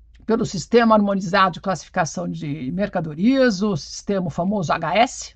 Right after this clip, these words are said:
Harmonized System, que foi negociado na oma, outra organização, Organização,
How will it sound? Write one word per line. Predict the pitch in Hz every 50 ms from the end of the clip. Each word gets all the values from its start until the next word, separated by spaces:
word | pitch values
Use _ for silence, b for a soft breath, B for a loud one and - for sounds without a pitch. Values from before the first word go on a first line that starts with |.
| _
Harmonized | - 175 170 160 165 185 175 165 160 156 - -
System, | - - 254 277 254 - - 311 294 - b b b b b b b
que | b 339 294
foi | - 294 285
negociado | 277 277 233 233 226 - - 240 240 233 247
na | 240 254 262 208 175
oma, | 190 202 214 202 185 175 - - - _ -
outra | 185 208 254 262 254 240
organização, | 233 208 214 208 202 175 190 185 165 - - 214 226 240 262 285 285 -
Organização, | - 196 190 190 190 180 190 190 160 - - 226 233 254 262 262